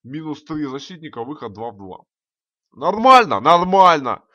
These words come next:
Шикарно, я бы даже сказал. Смотри, пошел, и он не выключился из борьбы. Обратите внимание. Вот он бежит. Так а вы куда? Елки-палки, вот это я не люблю больше.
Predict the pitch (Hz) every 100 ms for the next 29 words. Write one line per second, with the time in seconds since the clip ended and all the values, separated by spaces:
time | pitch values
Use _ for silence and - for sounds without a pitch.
0 | _ - - 226 240 190 117 113 104 101
1 | 101 - 98 90 131 123 139 160 160 117
2 | 123 147 151 165 151 135 107 107 104 113
3 | 104 104 - 110 - 139 131 104 - _
4 | _ _ _ _ _ 143 277 285 262 202
5 | 175 247 202 269 156 - _ _ _ _
6 | _ - 269 302 320 339 - 320 302 330
7 | 294 - _ 180 170 _ _ _ _ _
8 | _ _ _ _ - 98 - - _ 92
9 | - - 101 - _ - 82 165 151 113
10 | 104 101 104 104 107 101 - -